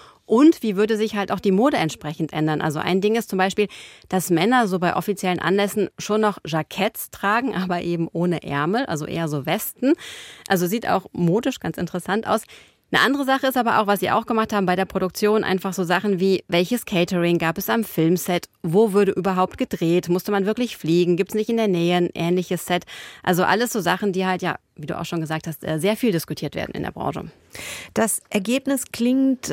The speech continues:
Speaker 2: ähm, nach keiner leichten Unterhaltung. Funktioniert denn Extrapolations jenseits der Dringlichkeit, die du erwähnt hast, und dem Bezug zur bitteren Realität des Klimawandels auch als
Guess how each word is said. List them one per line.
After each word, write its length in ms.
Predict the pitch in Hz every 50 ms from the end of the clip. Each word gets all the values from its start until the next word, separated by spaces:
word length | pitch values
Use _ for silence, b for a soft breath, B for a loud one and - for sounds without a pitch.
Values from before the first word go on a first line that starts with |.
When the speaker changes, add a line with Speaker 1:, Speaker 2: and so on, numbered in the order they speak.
| -
Speaker 2:
ähm, 680 | - 220 233 240 240 240 240 240 240 240 240 233 233 233
nach 180 | 220 208 202 -
keiner 300 | - 208 208 208 208 202
leichten 440 | 202 208 208 - - 220 208 - - _
Unterhaltung. 960 | - - 202 196 208 196 190 175 175 180 190 226 247 - 262 262 247 247 233 - - - - -
Funktioniert 720 | - 226 220 214 - - 214 202 202 202 220 240 - 262
denn 160 | 262 254 240
Extrapolations 1200 | - - 214 - - 240 233 - 240 220 214 208 214 220 220 - 226 220 214 214 202 - -
jenseits 640 | 180 180 175 170 180 196 233 247 247 233 214 - -
der 140 | 220 214 202
Dringlichkeit, 640 | 190 170 180 202 226 254 247 247 - 240 226 -
die 80 | 233 220
du 60 | 226
erwähnt 340 | 214 202 208 208 214 214 214
hast, 160 | 208 - -
und 120 | 202 190
dem 200 | 208 196 196 190
Bezug 360 | 190 190 - - - 233 - -
zur 100 | - 196
bitteren 360 | 190 185 - 190 202 196 196
Realität 580 | 190 190 190 190 190 202 190 - 208 220 208 -
des 140 | 196 - -
Klimawandels 680 | - - 220 214 220 214 190 196 202 214 208 208 202 -
auch 200 | - 190 190 -
als 240 | - 180 190 185